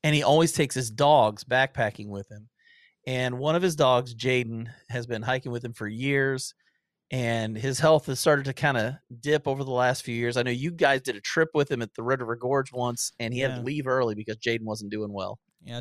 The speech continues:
Speaker 2: tooth
Speaker 1: Um,
Speaker 2: infection.
Speaker 1: yeah, well, Jaden passed away last week, and, uh,
Speaker 2: Oh.
Speaker 1: so we wanna give our heartfelt condolences to David Gray. Uh, he's a friend of the channel. He's been, uh, he's been on our, our podcast before,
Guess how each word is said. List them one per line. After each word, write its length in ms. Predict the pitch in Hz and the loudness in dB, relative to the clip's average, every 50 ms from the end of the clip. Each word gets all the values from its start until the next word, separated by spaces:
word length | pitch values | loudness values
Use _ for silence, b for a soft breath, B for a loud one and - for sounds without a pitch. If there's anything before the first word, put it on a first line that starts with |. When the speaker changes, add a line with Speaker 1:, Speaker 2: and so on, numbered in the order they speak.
| - | -12
Speaker 2:
tooth 240 | - - 135 131 - | -10 -10 -8 -4 -2
Speaker 1:
Um, 280 | 123 123 113 107 104 95 | 0 2 2 2 2 0
Speaker 2:
infection. 380 | - - - - - 113 110 _ _ _ _ _ _ _ _ _ _ _ _ _ _ _ _ _ - 147 | -2 -6 -8 -12 -14 -16 -16 _ _ _ _ _ _ _ _ _ _ _ _ _ _ _ _ _ -6 -2
Speaker 1:
yeah, 400 | 139 135 135 127 113 110 - - | 2 4 4 4 4 2 0 -2
well, 380 | - 123 139 143 139 139 135 127 - - | -2 2 4 4 4 2 0 -4 -8 -12
Jaden 480 | 143 123 127 131 139 160 160 160 143 131 | -8 -2 0 2 2 2 2 0 -2 0
passed 340 | - 156 143 147 143 - - | 2 4 4 4 2 2 0
away 200 | 139 131 131 127 | 2 2 2 2
last 340 | 120 117 113 107 110 - - | 4 2 2 2 0 -2 -6
week, 280 | 107 101 98 101 - - - _ _ _ _ _ _ - | -8 -8 -8 -10 -12 -16 -20 _ _ _ _ _ _ -8
and, 460 | 113 107 104 104 104 107 110 110 113 | -6 -4 -2 -2 -2 -4 -4 -4 -4
uh, 100 | 104 98 95 | -4 -4 -4
Speaker 2:
Oh. 40 | |
Speaker 1:
so 360 | 107 - - 120 104 104 104 B B B B B B B B | -4 -4 -2 0 0 0 -2 B B B B B B B B
we 40 | - | 2
wanna 160 | 170 196 202 | 2 4 4
give 140 | 180 196 190 | 4 6 6
our 80 | 190 175 | 6 6
heartfelt 360 | 185 185 180 - 175 170 - | 6 4 4 4 2 2 2
condolences 840 | - 156 147 151 151 151 156 151 147 - 160 151 143 143 - - - - - | 2 0 2 4 4 4 2 -2 -2 0 0 0 0 0 -2 -6 -8 -8 -8
to 300 | - - 131 123 120 113 | -6 -4 -4 -4 -4 -4
David 320 | 107 135 139 139 127 113 | -2 0 0 0 -2 -4
Gray. 440 | 104 131 135 139 139 139 139 135 135 135 b b b b b b b | -4 0 2 4 4 4 4 2 -2 -4 b b b b b b b
Uh, 160 | - - 120 | -2 0 0
he's 200 | 117 127 135 127 135 | 0 0 -2 -2 -4
a 40 | 127 | -4
friend 320 | - - 165 160 170 165 | 0 2 4 4 4 2
of 60 | 147 127 | 0 -4
the 60 | 123 | -4
channel. 440 | - - 170 165 165 170 170 165 156 | -4 -2 -2 0 2 2 2 2 2
He's 160 | 147 139 123 | 0 -2 -4
been, 460 | 120 123 147 160 160 160 151 143 147 - - | -2 0 2 2 2 2 -2 -4 -8 -6 -2
uh, 280 | 120 120 113 110 107 92 | 0 0 2 0 -2 -4
he's 200 | 117 135 127 123 | -4 -6 -8 -4
been 260 | 127 147 151 143 139 - | -2 0 0 0 -2 -2
on 280 | - 131 139 151 151 147 - - | 0 2 2 2 2 0 -2 2
our, 420 | 120 120 120 117 113 110 123 - _ _ - | 4 4 4 4 2 0 -2 -6 _ _ -4
our 120 | 120 113 | -4 -4
podcast 580 | - - - 139 139 135 - 151 135 123 - - | -4 0 2 2 2 2 2 2 2 2 2 -2
before, 560 | 113 98 - - 143 139 143 139 135 139 139 | -12 -14 -8 -4 -2 -2 0 0 -2 -4 -6